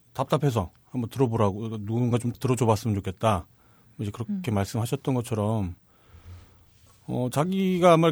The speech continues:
Speaker 1: 고민 내용을 정리하면서 또 아마 상담자분도 어느 정도는 정리가 됐을 거라고 생각이 들어요.
Speaker 2: 그렇죠.
Speaker 1: 그리고 저희도 마찬가지로 이, 이 고민을 가지고 여러 사람들과 얘기를 할 수가 있고, 또 이,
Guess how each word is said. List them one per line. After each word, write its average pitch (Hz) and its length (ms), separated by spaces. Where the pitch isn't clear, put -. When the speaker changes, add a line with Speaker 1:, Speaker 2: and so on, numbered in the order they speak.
Speaker 1:
고민 170 300
내용을 165 240
정리하면서 156 640
또 160 140
아마 151 200
상담자분도 175 720
어느 127 120
정도는 139 300
정리가 127 360
됐을 123 260
거라고 120 320
생각이 127 260
들어요. 107 440
Speaker 2:
그렇죠. 196 240
Speaker 1:
그리고 135 260
저희도 143 320
마찬가지로 127 720
이, 123 360
이 120 120
고민을 117 300
가지고 107 460
여러 107 160
사람들과 104 380
얘기를 101 380
할 123 100
수가 - 260
있고, 98 520
또 165 340
이, 156 140